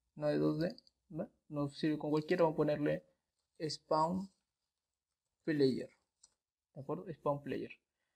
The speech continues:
Y este spawn player llegaría a ser este elemento, ¿no? El cual yo puedo mover en cualquier parte y donde yo est-, esté,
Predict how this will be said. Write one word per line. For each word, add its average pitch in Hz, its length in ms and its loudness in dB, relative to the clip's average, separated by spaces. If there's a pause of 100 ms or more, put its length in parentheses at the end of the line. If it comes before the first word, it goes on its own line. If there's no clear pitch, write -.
(320)
Y 180 140 2
este 208 160 -2
spawn 220 260 0
player 208 320 6
llegaría 160 280 8
a 160 40 0
ser - 380 0 (300)
este 175 320 -2
elemento, 180 580 0 (280)
¿no? 160 240 -10 (120)
El 156 140 -6
cual 147 220 0
yo 156 200 0
puedo 156 160 2
mover 156 380 4
en 147 100 -2
cualquier 151 340 0
parte 156 340 0
y 156 120 4
donde 147 380 4
yo 180 200 6 (140)
est-, 175 200 -8 (140)
esté, 185 580 2